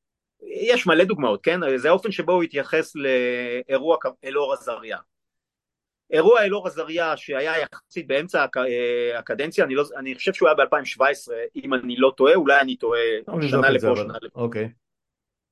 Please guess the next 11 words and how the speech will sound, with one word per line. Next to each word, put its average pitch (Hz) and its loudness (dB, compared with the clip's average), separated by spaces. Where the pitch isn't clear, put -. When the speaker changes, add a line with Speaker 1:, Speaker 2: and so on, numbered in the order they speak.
Speaker 1:
פשוט 196 -4
לא, 175 8
את 160 6
זה 196 6
לא 175 6
הכנתי, 160 0
אה, 113 -2
אבל 135 2
אירוע 185 6
אלאור 208 0
עזריה 185 -2